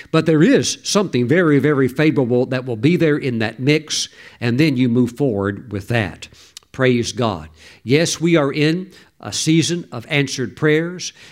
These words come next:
We are in a time right now where the Lord is granting heart's desires. But my friends, let us continue to stay in faith, and let us also rest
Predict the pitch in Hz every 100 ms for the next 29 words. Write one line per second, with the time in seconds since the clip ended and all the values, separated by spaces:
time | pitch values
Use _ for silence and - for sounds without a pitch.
0 | _ 117 160 147 143 151 139 123 123 139
1 | 170 135 135 123 135 135 135 135 165 -
2 | _ _ _ _ _ _ _ - - -
3 | _ _ 143 143 131 135 160 139 147 143
4 | - 107 101 143 156 165 170 170 _ -
5 | 156 160 - - _ _ 147 117 139 113
6 | 92 80 - - - - 123 196 - 165
7 | 123 101 98 - - - - _ 127 143
8 | 139 156 131 160 175 135 120 - 165 139
9 | 113 104 180 160 120 120 - 127 139 139
10 | 127 - 160 156 - 143 127 120 113 180
11 | 226 113 - - -